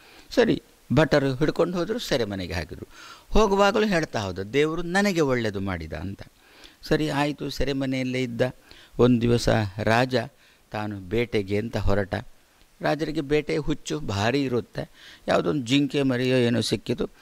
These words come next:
ಅದನ್ನು ಹೊಡಿಲಿಕ್ಕೆ ಅಂತ ಹೊರಟ, ಅದು ತಪ್ಪಿಸ್ಕೊಂಡು ಮುಂದೆ ಹೋಯಿತು. ಅದು ಸಿಗಲಿಲ್ಲ ಅಂತಂದಾಗ ಅದೇ ಬೇಕು ಅಂತ ರಾಜರುಗಳಿಗೆ ಹಠ ಎನ್ನುವುದು ಸಹಜ. ಅದರ ಬೆನ್ನ ಹಿಂದೆ ಹೋದ. ಭಟರು ಎಲ್ಲೋ,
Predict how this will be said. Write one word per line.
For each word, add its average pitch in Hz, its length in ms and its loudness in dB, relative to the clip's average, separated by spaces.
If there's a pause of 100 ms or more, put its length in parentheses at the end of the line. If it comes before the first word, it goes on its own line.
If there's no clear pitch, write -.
(240)
ಅದನ್ನು 101 400 -2
ಹೊಡಿಲಿಕ್ಕೆ 120 600 0
ಅಂತ 104 180 -6
ಹೊರಟ, 113 360 2 (360)
ಅದು 139 160 -2
ತಪ್ಪಿಸ್ಕೊಂಡು 113 640 0
ಮುಂದೆ 110 300 -2
ಹೋಯಿತು. 107 360 2 (340)
ಅದು 104 180 0
ಸಿಗಲಿಲ್ಲ 175 480 2
ಅಂತಂದಾಗ 165 440 -2 (140)
ಅದೇ 160 280 0
ಬೇಕು 147 360 -4
ಅಂತ 151 160 -8
ರಾಜರುಗಳಿಗೆ 120 640 0
ಹಠ 113 240 -2
ಎನ್ನುವುದು 113 480 -2
ಸಹಜ. 131 300 0 (460)
ಅದರ 107 200 -10
ಬೆನ್ನ 98 300 -8
ಹಿಂದೆ 101 280 -14
ಹೋದ. 87 220 -14 (280)
ಭಟರು 90 360 -2
ಎಲ್ಲೋ, 85 420 -2